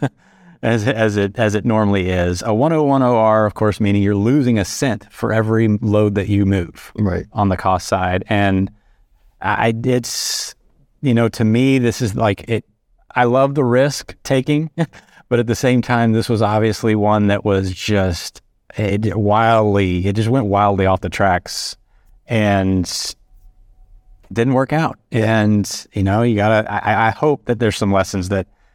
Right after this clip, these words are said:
Speaker 1: come out of this. And I, I, I've seen it before. Uh, and of course, some of the anecdotal evidence there,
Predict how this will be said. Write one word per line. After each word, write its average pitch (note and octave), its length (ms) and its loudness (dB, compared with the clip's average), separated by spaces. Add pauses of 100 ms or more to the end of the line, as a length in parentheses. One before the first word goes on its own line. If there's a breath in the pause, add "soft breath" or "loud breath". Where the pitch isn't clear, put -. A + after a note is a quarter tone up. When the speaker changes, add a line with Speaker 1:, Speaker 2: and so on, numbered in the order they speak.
(180)
Speaker 1:
come G#2+ 160 0
out G2+ 140 4
of F#2+ 60 0
this. F#2 340 -2
And G#2+ 160 0
I, G#2 340 2
I, F#2+ 100 -4 (240)
I've G#2+ 140 -6
seen D#3 180 0
it B2+ 80 -2
before. G#2 720 0
Uh, G2 320 2
and A2 140 0
of G#2 100 -2
course, - 360 -2
some B2 140 0
of G#2+ 140 0
the G2+ 260 0
anecdotal G#2+ 560 0
evidence G#2+ 480 -2
there, G2 340 -2